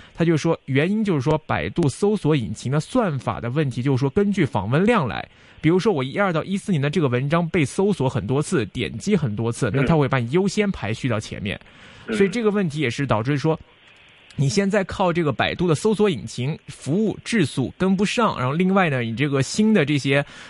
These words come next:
Speaker 1: 呃，这个营运的模式令到你本身的地位影响在弱化。
Speaker 2: 係啊。係啊，呢個啱嘅，其實，呢個講得好好嘅。
Speaker 1: 嗯。
Speaker 2: 即係E N F嘅 search 咯，即係小程序啦。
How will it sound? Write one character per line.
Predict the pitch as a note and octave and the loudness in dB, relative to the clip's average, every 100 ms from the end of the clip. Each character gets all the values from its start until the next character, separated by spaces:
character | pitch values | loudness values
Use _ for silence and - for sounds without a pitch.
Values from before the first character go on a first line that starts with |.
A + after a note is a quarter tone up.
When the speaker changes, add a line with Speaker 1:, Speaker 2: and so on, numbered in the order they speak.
| - | -2
Speaker 1:
呃， | B2 A#2+ A#2+ A#2+ | 0 2 2 0
这 | C#3+ | -2
个 | B2+ B2+ A2+ A2+ A2+ | 0 0 2 -2 -4
营 | A#2+ C3 | -2 0
运 | G#3+ | 2
的 | E3 | 2
模 | A#2 G#2 | 0 0
式 | C#3+ A3 E3+ | 0 2 0
令 | E3+ G3+ | 2 2
到 | C#3+ B2 | 4 2
你 | A#2 B2 | 0 -6
本 | - A2 A2+ | -2 0 2
身 | F3+ | 4
的 | F#3+ | 2
地 | E3 A3+ E3 | 2 0 0
位 | A#2+ | 0
影 | G2+ A2 D3+ | -2 0 0
响 | D#3 | 2
在 | A2+ | 2
弱 | C3+ F#3+ | 2 2
化。 | - F#2+ - _ _ - - - - - - - | 0 -6 -8 _ _ -20 -20 -20 -20 -20 -20 -6
Speaker 2:
係 | D3+ | 0
啊。 | |
係 | D3+ | 0
啊， | D3+ D#3 | 0 0
呢 | G3 | 2
個 | D#3+ | 2
啱 | - E3+ | 0 0
嘅， | C#3+ A#2 - | 0 -2 -4
其 | |
實， | G#2 | -12
呢 | - _ _ F#3+ C3 | -18 _ _ 0 0
個 | |
講 | B2+ | 0
得 | D3 | 0
好 | |
好 | C3 A#2 | 2 2
嘅。 | A2+ G#2+ - | 2 -2 -10
Speaker 1:
嗯。 | C3+ B2+ D#2+ - | -6 -6 -6 -2
Speaker 2:
即 | E3+ | -2
係 | |
E | D#3+ F#3 - | 0 -4 -2
N | F#3 | -4
F | - | -2
嘅 | B2+ B2+ B2 - | -2 0 -2 0
search | C#3+ C#3 D3 | 0 0 0
咯， | C3 B2 | 0 0
即 | C#3 | -2
係 | B2 | -2
小 | B2+ | -2
程 | G2+ | -2
序 | F2 F#2 | 0 0
啦。 | G2+ G#2+ G#2 G#2 | 0 -2 -8 -14